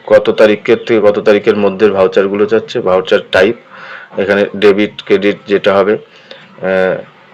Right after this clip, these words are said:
তারপরে ন্যারেশন দরকার নেই, রিট্রাইপ করলে নিচে ভাউচারগুলো পরপর এখানে চলে আসবে। স্ট্যাটাসের এই নিচে যেটা থাকবে সেখানে ক্লিক করলে ওই ভাউচারটা ও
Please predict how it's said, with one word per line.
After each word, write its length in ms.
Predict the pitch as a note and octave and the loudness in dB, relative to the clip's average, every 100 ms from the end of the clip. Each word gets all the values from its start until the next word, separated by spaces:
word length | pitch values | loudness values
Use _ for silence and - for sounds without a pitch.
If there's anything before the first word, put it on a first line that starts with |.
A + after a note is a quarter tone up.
| - | -6
তারপরে 340 | G2 G2 G#2+ G#2 | -2 0 2 2
ন্যারেশন 460 | G2 G2 - A#2+ | 4 2 0 0
দরকার 300 | G2+ F2+ A2 | 0 2 0
নেই, 160 | A#2 G#2+ | 0 -2
রিট্রাইপ 420 | G2 - A2 A2 | -4 0 2 2
করলে 420 | - G#2+ A#2 F#2+ | 2 0 2 0
নিচে 480 | G2 G2+ G#2 - F3 F3 - | 0 -4 -2 0 0 -2 -6
ভাউচারগুলো 720 | G2 G2 F#2+ G#2+ G2+ A2 G#2+ C#3+ | -2 0 2 0 0 -4 0 0
পরপর 420 | A2 G2 F#2+ G#2 | 2 2 2 0
এখানে 240 | G2+ A2+ | 0 -2
চলে 260 | G#2+ G2 G2 | -2 0 2
আসবে। 280 | G2 A2 - - - - - | 2 0 -4 -6 -20 -20 -20
স্ট্যাটাসের 640 | - - - G#2+ G#2+ A#2 | -2 0 4 2 2 2
এই 80 | A2 | 2
নিচে 320 | G#2+ G2+ G#2+ | 0 -2 0
যেটা 200 | G#2+ A2+ | 2 0
থাকবে 280 | G#2 A2 B2+ | 0 0 -2
সেখানে 320 | A2 F#2+ G#2 | -2 -4 -4
ক্লিক 280 | - G2+ G2 | -6 -10 -6
করলে 340 | - A#2 D#3 - | -4 -2 -2 -4
ওই 260 | G2+ G#2 G2 - | 0 0 -2 -2
ভাউচারটা 480 | F#2+ F#2 - - C3+ | -2 0 -2 0 2
ও 260 | A2 - | 4 2